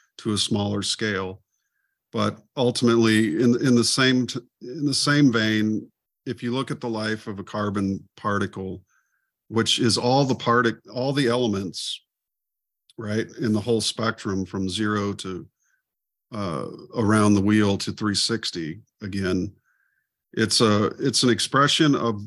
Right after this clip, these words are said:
the consciousness of the divine, which coalesces around the omnipresent light, the cellular structure, uh, the nature of the thing itself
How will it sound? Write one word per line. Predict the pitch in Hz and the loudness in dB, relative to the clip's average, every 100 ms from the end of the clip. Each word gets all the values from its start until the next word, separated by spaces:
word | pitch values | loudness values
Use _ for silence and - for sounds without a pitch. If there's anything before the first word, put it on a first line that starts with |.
| - _ _ _ _ _ _ | -16 _ _ _ _ _ _
the | 127 | -12
consciousness | - 131 131 - 127 - 123 117 | -4 0 0 0 -2 0 0 0
of | 113 | -2
the | 107 | -4
divine, | 101 98 104 101 95 95 95 - _ _ _ _ _ _ - | -6 -2 -2 0 -2 -4 -6 -12 _ _ _ _ _ _ -10
which | 107 104 - - | -4 -2 -2 -6
coalesces | - 127 131 123 113 - 117 101 | -4 -4 -2 -2 -2 -4 -4 -4
around | 101 104 110 117 | -4 -2 -2 -2
the | 104 | -2
omnipresent | 104 107 104 104 107 92 95 | -4 -4 -4 -6 -8 -8 -8
light, | 98 98 98 98 - _ _ _ _ _ _ | -8 -6 -6 -8 -10 _ _ _ _ _ _
the | 101 | -8
cellular | - 117 113 110 110 | -4 -2 0 2 0
structure, | 101 - 107 104 - 104 101 104 _ _ _ _ _ _ _ _ - | -2 -2 -4 -4 -6 -4 -6 -10 _ _ _ _ _ _ _ _ -6
uh, | 101 | -2
the | 98 104 | 4 4
nature | 104 113 - 117 | 6 4 4 2
of | 104 101 | 2 -2
the | 107 | -2
thing | 110 104 | 0 2
itself | 98 - - 104 98 95 - - | 0 -2 -4 -4 -6 -8 -12 -20